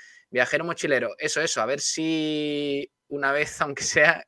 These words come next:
acertáis con la hora de la rueda de prensa. No seáis malos, hombre". Alonso treinta y uno: "Yo creo que Manolo Reina puede ser un gran portero malagueño, canterano, conoce bien la casa y pienso que puede aportar veteranía y experiencia a los jóvenes que suben al primer equipo".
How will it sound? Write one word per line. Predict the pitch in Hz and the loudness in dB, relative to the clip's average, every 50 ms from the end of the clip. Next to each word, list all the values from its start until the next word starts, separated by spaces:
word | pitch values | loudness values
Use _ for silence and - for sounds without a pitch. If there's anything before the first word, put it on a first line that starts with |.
| _ _ - | _ _ 0
acertáis | 143 - - 147 117 120 127 135 - | 0 0 2 0 -2 -2 -4 -4 0
con | - 170 160 | 0 2 6
la | 139 135 120 | 6 6 6
hora | 123 143 156 160 | 4 2 2 2
de | 151 143 | 2 2
la | 135 123 | 2 2
rueda | 120 127 131 135 | 2 0 -2 -2
de | 127 117 | -2 -2
prensa. | 101 123 135 135 123 - - - - - - - | -4 -6 -6 -6 -6 -6 -8 -16 -20 -20 -12 -8
No | 110 117 | -2 2
seáis | - 135 135 | 4 4 4
malos, | 127 131 127 110 104 127 | 6 4 4 4 2 -2
hombre". | 131 139 139 - - - - - - _ _ _ - | -4 -2 -2 -2 -2 -6 -18 -20 -20 _ _ _ -2
Alonso | - 127 135 139 - 170 | 0 0 0 0 -2 -2
treinta | 156 160 156 156 - 165 156 | 0 0 0 0 2 2 2
y | 156 | 4
uno: | 151 135 120 117 - _ | 4 2 2 0 -6 _
"Yo | - 131 139 160 165 | -10 -6 -4 -4 -2
creo | 170 175 196 196 | 0 0 0 2
que | 196 | 0
Manolo | 160 151 147 156 165 165 | 0 0 0 0 2 2
Reina | 165 170 175 185 190 180 | 2 0 0 0 -2 -2
puede | 175 170 175 165 | 0 0 0 0
ser | - 175 185 | 0 -2 -2
un | 185 170 151 | -2 0 0
gran | 165 175 175 - | 0 0 0 0
portero | 180 151 - - 160 151 131 117 | -2 -2 -2 -2 -2 -2 -2 -2
malagueño, | 117 113 117 117 131 143 139 120 110 | 0 0 0 2 0 0 -2 -4 -4
canterano, | 117 120 120 98 123 135 147 139 127 107 | -6 -6 -6 -4 -2 0 0 0 -2 -4
conoce | - 123 147 151 - 185 165 | -8 -8 -8 -6 -4 -4 -4
bien | 151 139 127 120 | -4 -6 -6 -6
la | 120 117 | -6 -2
casa | - 170 185 - - 202 | 0 0 0 0 0 -2
y | 175 143 | -2 -2
pienso | - 165 170 170 - 185 | -4 -6 -6 -4 -6 -6
que | 151 143 | -4 -6
puede | 120 147 151 156 | -6 -4 -4 -4
aportar | 139 - 139 127 120 160 185 185 | -4 -4 -4 -4 0 0 0 0
veteranía | 160 151 131 127 120 120 117 135 165 175 156 | 0 -2 -4 -2 -2 -4 -4 -4 -4 -6 -4
y | 147 | -4
experiencia | 143 - - - 131 139 170 180 - 190 175 | -4 -6 -8 -8 -8 -8 -8 -4 0 2 2
a | |
los | 143 123 | 2 2
jóvenes | - 147 151 175 185 170 | 0 -2 -4 -4 -4 -4
que | - 131 123 | -4 -4 -4
suben | - 160 185 190 170 | -2 -2 -2 0 0
al | 143 135 | 0 -2
primer | - - 139 147 170 175 | -2 -2 0 2 2 2
equipo". | 165 - - - _ _ | 2 0 -4 -14 _ _